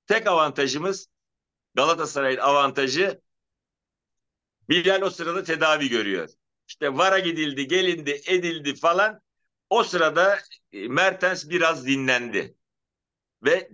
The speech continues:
dinlenmesinin sonucunda, yani çok yorgun, hemen düt penaltı, Mertens gel at dese penaltıyı kaçırabilirdi. Ama orada çok şey,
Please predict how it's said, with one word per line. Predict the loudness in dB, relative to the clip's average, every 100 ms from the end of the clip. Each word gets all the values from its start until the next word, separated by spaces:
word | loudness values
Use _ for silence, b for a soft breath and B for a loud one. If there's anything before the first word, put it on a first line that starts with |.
| -10
dinlenmesinin | -6 -2 0 0 -2 -2 -2 -4 -4
sonucunda, | 0 2 2 -2 0
yani | 0 0
çok | 0 0 0
yorgun, | 0 2 0
hemen | 0 0 -4 -12 _ _
düt | -4 -4 -2
penaltı, | 0 2 2 0 -8
Mertens | -2 0 0 -2 0
gel | 0 2
at | 2 0
dese | -4 -2 0 0 -2 _ _ _
penaltıyı | 0 2 2 -2 -4
kaçırabilirdi. | -4 -2 -2 -2 -2 0 0
Ama | 2 2
orada | 2 0 -2
çok | 0 -2 -4 _ _
şey, | -2 -2 -4